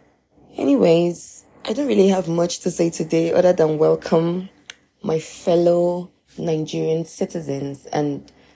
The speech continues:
everyone around the globe, because you people will not stop hearing from my country, especially now. There's a new government in town. <laughs> I don't know, it's a little bit of excitement and,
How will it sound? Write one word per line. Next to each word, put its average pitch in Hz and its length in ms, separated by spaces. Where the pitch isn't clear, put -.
everyone 160 400
around 143 300
the 139 80
globe, 139 340
because - 420
you 226 100
people 190 300
will 151 120
not 147 220
stop - 220
hearing 139 280
from 135 160
my 123 120
country, - 600
especially 131 480
now. 135 420
There's 160 220
a 202 60
new 233 200
government 302 480
in 311 140
town. 349 560
<laughs> - 260
I - 1000
don't 240 140
know, 202 160
it's 185 220
a 190 40
little 214 220
bit 196 140
of 175 100
excitement 190 800
and, 160 520